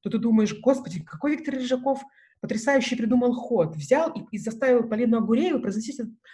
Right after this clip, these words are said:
этот текст, и она стоит и его читает, и она так свежа и прекрасна, и,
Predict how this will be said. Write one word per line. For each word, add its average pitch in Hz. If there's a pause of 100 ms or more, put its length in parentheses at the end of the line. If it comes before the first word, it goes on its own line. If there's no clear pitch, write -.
(200)
этот 226
текст, 339 (260)
и 214
она 262
стоит 330
и 254
его 254
читает, 254
и 233
она 254
так 254
свежа 262
и 247
прекрасна, 233
и, 233